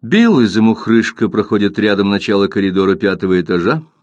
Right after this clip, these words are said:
Затем Тощий останавливается перед старомодными двойными дверями со словами «Все виды страхования» на одном из матовых стёкол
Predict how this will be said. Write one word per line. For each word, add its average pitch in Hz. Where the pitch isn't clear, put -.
Затем 113
Тощий 120
останавливается 113
перед 107
старомодными 107
двойными 104
дверями 104
со 95
словами 101
«Все 104
виды 101
страхования» 123
на 104
одном 110
из 101
матовых 110
стёкол 107